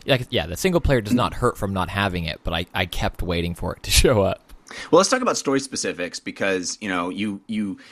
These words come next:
Speaker 2: the whole game is about you as this rifleman becoming a pilot, bonding with your B T, your, uh, your, you know, somebody else's mech, really,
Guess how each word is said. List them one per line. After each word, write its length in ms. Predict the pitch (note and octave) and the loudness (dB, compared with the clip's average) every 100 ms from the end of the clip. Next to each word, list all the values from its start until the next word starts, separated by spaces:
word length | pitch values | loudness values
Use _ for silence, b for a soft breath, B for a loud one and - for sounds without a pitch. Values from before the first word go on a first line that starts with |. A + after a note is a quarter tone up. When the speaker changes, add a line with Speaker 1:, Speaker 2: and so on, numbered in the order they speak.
| B | B
Speaker 2:
the 80 | C#3 | 0
whole 100 | F3+ | 2
game 260 | D3+ D#3 D3 | 2 2 2
is 120 | B2 | 0
about 500 | G#2+ A2 G#2 G2 - _ | 2 4 4 2 -4 _
you 360 | G2+ G#2+ A#2 A2+ | -10 -4 -2 -2
as 160 | F2+ G2 | -4 -6
this 180 | - | -8
rifleman 640 | F#2+ G2 F#2+ G2 F2+ F2 F2 | -2 -2 -2 -6 -6 -6 -6
becoming 420 | F#2+ - B2 A#2+ | -10 -2 0 0
a 60 | G#2 | -2
pilot, 600 | - F#2+ F#2 F2+ E2+ F2+ | -2 0 2 -2 -6 -4
bonding 520 | A2 A2 A2 G#2+ G2+ | 0 0 0 -2 -2
with 200 | F#2+ - - | -4 -6 -10
your 180 | G2+ | -8
B 260 | F#2 A2 G2+ | -8 -8 -8
T, 560 | - A2 G2+ F#2+ F#2+ B B | -6 -4 -2 -2 -4 B B
your, 260 | G2 F#2+ F2+ | -4 -2 2
uh, 300 | F2 F2 E2+ G2+ | 2 2 0 -4
your, 200 | G2 F2 | -6 -6
you 140 | G2+ E2+ | -8 -6
know, 40 | G2 | 0
somebody 340 | - D3+ G2+ | 2 2 2
else's 320 | A#2 A#2 G2 | 0 -2 -6
mech, 380 | F#2 G#2 D#2+ - | -6 -6 -6 -8
really, 380 | E2 D#2+ D#2+ | -10 -8 -10